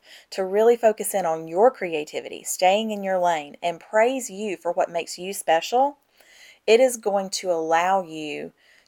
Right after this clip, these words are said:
to live into that in such a way that you are gonna be able to be your best self, and you're gonna be able to give back to that community and encourage them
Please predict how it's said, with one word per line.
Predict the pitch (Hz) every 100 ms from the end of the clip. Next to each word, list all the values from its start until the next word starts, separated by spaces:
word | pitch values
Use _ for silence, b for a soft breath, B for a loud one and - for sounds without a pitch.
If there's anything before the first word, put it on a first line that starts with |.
| -
to | - 180
live | 170 170 180 202 220 202
into | 185 196 196
that | 170 147 143
in | 165 165
such | - 175 -
a |
way | 156 165 190 170 156 151 _ b b _
that | 170 160 160 -
you | 180 226 220
are | 185 226
gonna | 285 262
be | 180 156
able | 151
to | 147
be | 147
your | 156
best | - 143 -
self, | - 73 - _ B B -
and | 196 190 190
you're | 214
gonna | 254
be | 240 208
able | 196
to | 202
give | 214 214 214
back | 196 -
to | - 208
that | 139
community | - 160 151 147 147 -
and | 190
encourage | 196 - 214 214 208 190
them | 220 170 -